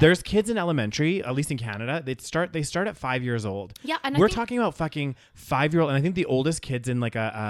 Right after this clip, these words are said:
Speaker 1: um,
Speaker 2: Ugh.
Speaker 1: in a school like that would be, like, twelve.
Speaker 2: I think so.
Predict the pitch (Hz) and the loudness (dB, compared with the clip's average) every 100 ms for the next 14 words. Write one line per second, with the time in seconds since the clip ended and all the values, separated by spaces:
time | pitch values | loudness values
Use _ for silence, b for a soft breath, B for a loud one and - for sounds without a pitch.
0 | 101 101 101 101 - 120 117 - 123 131 | -2 -2 -2 -4 -2 -2 0 0 2 2
1 | 143 135 123 110 - 117 82 87 - - | 2 0 0 -2 -4 -8 -10 -14 -16 -14
2 | 208 196 - 190 220 | -12 -14 -14 -18 -18